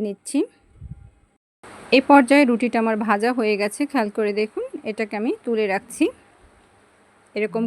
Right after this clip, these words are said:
করে ভেজে নিয়েছি। এই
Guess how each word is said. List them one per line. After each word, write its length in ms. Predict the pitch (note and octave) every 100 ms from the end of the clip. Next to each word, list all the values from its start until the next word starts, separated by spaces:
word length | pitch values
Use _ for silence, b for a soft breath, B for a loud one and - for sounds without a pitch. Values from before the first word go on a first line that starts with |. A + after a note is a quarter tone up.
| A3
করে 140 | A3 G#3+
ভেজে 220 | A3 G#3+ A3
নিয়েছি। 340 | G#3+ A3 - F#4+ - _ _ _ _ _ _ _ _ _ _ _ _ _ _ _ _ _ _ _ b b b b b _ -
এই 160 | A3